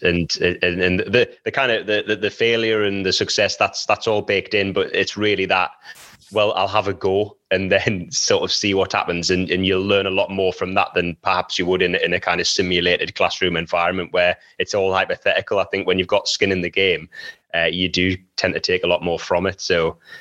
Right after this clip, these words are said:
that's really interesting. I think one of the businesses that you, um, sort of left university for was this Senso-,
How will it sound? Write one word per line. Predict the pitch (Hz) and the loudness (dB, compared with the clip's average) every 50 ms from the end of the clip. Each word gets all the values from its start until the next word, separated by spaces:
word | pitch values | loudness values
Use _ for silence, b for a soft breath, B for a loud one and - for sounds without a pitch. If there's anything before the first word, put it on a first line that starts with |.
| B B _ - | B B _ -2
that's | 98 98 - - | -2 0 0 0
really | 95 87 87 | 0 2 2
interesting. | 90 90 - 107 101 - - 113 104 | 0 0 2 0 0 0 0 -2 -2
I | 98 | -2
think | - 139 135 117 - B B B B B | 0 -2 -2 -2 -6 B B B B B
one | - 120 143 | -2 0 0
of | 160 143 | 0 0
the | 131 120 | -2 -2
businesses | - 135 127 131 131 117 - - 104 95 - | 0 0 0 0 0 -2 0 0 -2 0 2
that | - 101 95 - - | 4 4 4 2 0
you, | - 95 95 98 92 92 90 92 87 - | -2 0 2 2 2 2 0 0 0 2
um, | 85 85 85 85 82 82 - - | 2 4 2 2 0 -4 -6 -6
sort | - - - - | -4 -2 -2 0
of | 92 | 2
left | 101 107 101 - - | 2 0 0 0 0
university | 98 90 90 80 92 90 - - 87 90 | 0 0 2 2 2 2 0 -2 -4 -4
for | - - 101 98 90 | -2 0 0 0 0
was | 87 87 - | 0 -2 -2
this | 90 85 - - | 0 0 -2 -2
Senso-, | - - - 98 90 87 - - 101 - | 0 0 2 2 2 2 0 0 -2 -2